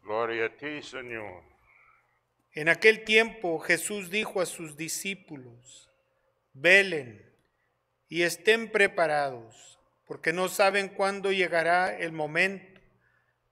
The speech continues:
Speaker 2: Así como un hombre que se va de viaje, deja su casa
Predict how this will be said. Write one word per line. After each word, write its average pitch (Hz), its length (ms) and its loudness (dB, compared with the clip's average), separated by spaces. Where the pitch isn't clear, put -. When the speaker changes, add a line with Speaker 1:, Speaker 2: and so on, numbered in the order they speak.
Speaker 2:
Así 214 400 -4
como 202 320 0
un 208 240 -6
hombre 202 400 -2
que 180 140 -4
se 175 160 -4
va 175 240 2
de 170 140 0
viaje, 175 640 0
deja 185 320 4
su - 260 -12
casa 180 680 0